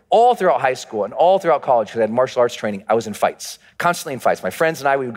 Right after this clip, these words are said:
go out, and sure enough, one of them would start a fight, and then they'd come and grab me to end it, <laughs> you know?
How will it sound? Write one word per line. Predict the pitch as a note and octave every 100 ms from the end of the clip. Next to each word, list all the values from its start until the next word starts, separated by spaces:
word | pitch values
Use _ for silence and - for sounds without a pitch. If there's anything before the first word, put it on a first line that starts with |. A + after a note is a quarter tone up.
| C#3
go | C#3
out, | C#3 C3+ - - -
and | A#2+ G#2+
sure | - - E3+
enough, | E3 C3+
one | B2 C#3+
of | D#3+
them | D3+ D3 D3
would | A#2
start | - - C3+ D#3
a |
fight, | B2+ D3 A#2+ G2+
and | A#2
then | A#2+
they'd | A#2+
come | C3
and | B2+
grab | C3 C3 C3+
me | C#3
to | A#2+
end | A#2+ C3
it, | F#2 - - D#3+
<laughs> | E3
you | D#3 -
know? | D#3 E3+